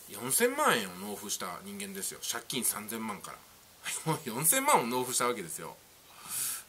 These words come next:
前回。で、今回は予定納税を断ってですね、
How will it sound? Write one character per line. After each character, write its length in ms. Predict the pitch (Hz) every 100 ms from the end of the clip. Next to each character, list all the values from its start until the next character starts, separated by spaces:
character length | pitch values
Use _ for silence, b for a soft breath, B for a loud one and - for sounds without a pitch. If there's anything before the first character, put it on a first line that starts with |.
| - -
前 140 | 101 113
回。 260 | 87 78 - - - -
で、 60 | 113
今 300 | - 339 370
回 240 | 131 98
は 240 | - 101 85
予 120 | 135
定 200 | 196 262
納 240 | 262 277 208
税 240 | 123 101
を 320 | 143 147 - - -
断 380 | - 131 175 254
っ 80 | -
て 80 | 139
で 80 | 95
す 100 | -
ね、 240 | 104 90